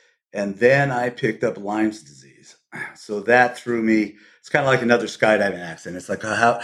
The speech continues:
how are we gonna teach this guy? He's, he's, um, gotta get moving. He's gotta go further along."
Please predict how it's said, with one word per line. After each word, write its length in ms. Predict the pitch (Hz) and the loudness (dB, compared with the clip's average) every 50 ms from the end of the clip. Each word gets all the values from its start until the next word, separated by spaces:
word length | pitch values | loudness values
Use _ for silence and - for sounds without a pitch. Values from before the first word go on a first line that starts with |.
| - - - | -10 -10 -2
how 100 | - 123 | 2 4
are 20 | 127 | 4
we 80 | 123 | 4
gonna 160 | 113 113 107 101 | 6 4 2 2
teach 320 | - - 117 117 107 - | 2 -2 -4 -4 -4 -6
this 160 | 95 82 - | -10 -10 -10
guy? 240 | - 90 87 85 87 | -10 -10 -10 -10 -10
He's, 240 | 87 82 - - - | -10 -12 -14 -18 -18
he's, 380 | - 98 92 85 85 85 85 | -14 -14 -14 -12 -12 -10 -6
um, 280 | 95 92 85 80 73 - - - - - _ _ | -4 -4 -4 -4 -6 -12 -16 -20 -20 -20 _ _
gotta 220 | - 104 104 101 95 | 0 2 2 2 0
get 240 | - - 98 - 101 | 0 -2 -2 0 0
moving. 240 | 104 104 104 101 | -2 0 0 -2
He's 120 | 90 85 - | -4 -4 -4
gotta 180 | 92 92 92 | -4 -4 -2
go 100 | 85 90 | -4 -6
further 360 | 90 - - 101 98 92 90 90 | -10 -8 -4 -4 -4 -4 -4 -4
along." 360 | 92 98 104 98 87 80 - | -2 -2 -2 -2 -4 -8 -12